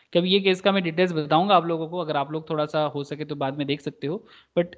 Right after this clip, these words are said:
ये भी वैसी कम्युनिकेशंस का ही केस है। कम्युनिकेशंस पे एक बड़ा अच्छा, अच्छा केस है और बताता हूँ मैं तुम्हें। अच्छा, ये था हो, हेवर्थ वर्सेस नाइट। ठीक है, हर एक केस करने जाओ तो पागल आप भी हो जाओगे,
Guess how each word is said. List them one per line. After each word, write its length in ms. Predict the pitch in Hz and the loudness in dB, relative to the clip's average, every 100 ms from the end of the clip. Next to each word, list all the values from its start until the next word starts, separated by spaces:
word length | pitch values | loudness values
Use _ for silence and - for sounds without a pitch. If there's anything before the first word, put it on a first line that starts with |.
| 175 | 0
ये 200 | 180 214 | 4 4
भी 140 | 240 | 4
वैसी 280 | 190 170 180 | 0 0 -2
कम्युनिकेशंस 760 | 156 - 196 233 233 226 202 | -6 0 2 4 2 0 0
का 80 | 202 | 0
ही 60 | 165 | -2
केस 260 | 143 131 | -4 -8
है। 180 | 127 - _ _ _ - | -10 -14 _ _ _ -2
कम्युनिकेशंस 520 | 185 226 240 240 233 | 0 2 2 2 0
पे 80 | 240 | 0
एक 100 | 196 | 4
बड़ा 180 | 180 185 | 6 6
अच्छा, 200 | - 185 | 4 0
अच्छा 220 | 180 185 | 0 -4
केस 240 | 175 160 | -4 -6
है 60 | 160 | -2
और 140 | 156 | -2
बताता 360 | 156 147 147 143 | -4 -6 -6 -6
हूँ 80 | 139 | -8
मैं 100 | 139 | -10
तुम्हें। 220 | 131 165 - _ _ - - _ - | -10 -12 -16 _ _ -20 -20 _ -14
अच्छा, 120 | 147 | -6
ये 180 | 165 185 | 0 2
था 40 | 208 | 4
हो, 360 | 185 190 208 202 | 4 2 0 2
हेवर्थ 420 | 202 226 233 233 | 4 6 4 0
वर्सेस 380 | 208 202 214 180 | -4 -4 -6 -4
नाइट। 480 | 165 180 143 - _ _ _ - | -2 -2 -4 -10 _ _ _ -12
ठीक 120 | 185 | -6
है, 220 | 180 - _ _ _ _ _ - | -6 -8 _ _ _ _ _ -6
हर 120 | 180 | -4
एक 120 | 190 | -2
केस 200 | 190 190 | -4 -2
करने 280 | 180 170 185 | -4 -4 -2
जाओ 160 | 185 185 | -2 -2
तो 100 | 185 | -4
पागल 360 | 151 143 170 | -4 -2 -2
आप 120 | 143 | -2
भी 120 | 151 170 | -2 -6
हो 120 | 151 | -4
जाओगे, 340 | 139 135 190 | -6 -6 -10